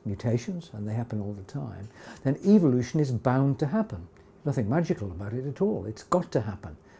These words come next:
Um, it's like taking a photocopy of a photocopy of a photocopy.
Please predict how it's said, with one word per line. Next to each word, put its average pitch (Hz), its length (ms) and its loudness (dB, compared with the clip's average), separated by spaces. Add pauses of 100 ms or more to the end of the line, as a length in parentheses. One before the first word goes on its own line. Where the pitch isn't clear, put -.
Um, 113 300 0 (160)
it's - 180 -6
like 135 220 0
taking 127 320 0
a - 20 2
photocopy 131 680 0
of 113 80 0
a 117 60 -2
photocopy 120 680 -4
of 101 80 -8
a 104 60 -8
photocopy. 123 680 -4